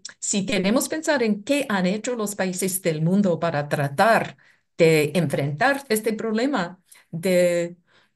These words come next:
de las emisiones, ah,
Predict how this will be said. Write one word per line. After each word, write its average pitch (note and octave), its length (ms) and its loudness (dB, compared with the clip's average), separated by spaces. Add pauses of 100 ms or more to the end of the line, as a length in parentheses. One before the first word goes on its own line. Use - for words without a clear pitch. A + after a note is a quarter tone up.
de F#3+ 220 0
las F3 180 0
emisiones, F3+ 920 -4 (680)
ah, E3 400 -4